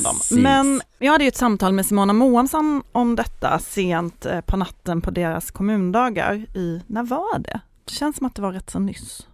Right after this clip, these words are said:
Speaker 2: April.
Speaker 1: Karlstad,
Speaker 2: Ja.
Speaker 1: april. Ja. Och då så sa hon ju att, eh, hon trodde att fotbolls-V M skulle bli väldigt bra för dem, eftersom de nu kallar sig de blågula. Det är väl Simona Moansson som har lanserat det här internt, vad jag förstår.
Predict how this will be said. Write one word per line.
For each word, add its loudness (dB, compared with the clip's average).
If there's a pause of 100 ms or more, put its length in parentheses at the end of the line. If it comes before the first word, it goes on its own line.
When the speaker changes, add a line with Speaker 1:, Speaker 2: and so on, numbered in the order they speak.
(480)
Speaker 2:
April. -14
Speaker 1:
Karlstad, -4 (140)
Speaker 2:
Ja. -4
Speaker 1:
april. -4 (320)
Ja. -2 (880)
Och 4
då 2
så -2
sa 4
hon 2
ju 0
att, -10
eh, -2 (500)
hon 0
trodde -2
att -10
fotbolls-V -4
M 0
skulle -2
bli -2
väldigt -2
bra 2
för -10
dem, -6 (240)
eftersom -2
de 0
nu 0
kallar 0
sig 0
de 2
blågula. -2
Det 0
är 0
väl 0
Simona 0
Moansson 0
som -6
har -2
lanserat 0
det -6
här -4
internt, -4
vad -6
jag -4
förstår. -6